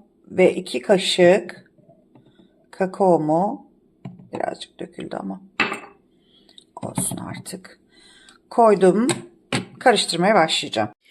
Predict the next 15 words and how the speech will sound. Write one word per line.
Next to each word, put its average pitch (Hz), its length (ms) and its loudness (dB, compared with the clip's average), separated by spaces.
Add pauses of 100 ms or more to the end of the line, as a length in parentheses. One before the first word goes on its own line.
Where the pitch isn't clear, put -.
(360)
Üç 269 220 -2
tane 226 280 2
haşladığım 214 640 4
yumurtanın 208 760 2
üzerine 196 720 0 (340)
bir 294 120 6
su 247 240 -2
bardağı 196 500 2
soğuk 240 380 2
süt 233 240 -4
koydum. 131 540 -2 (560)
Bir 294 100 2
tane 220 560 4
paket 180 460 -2
vanilin, 247 600 2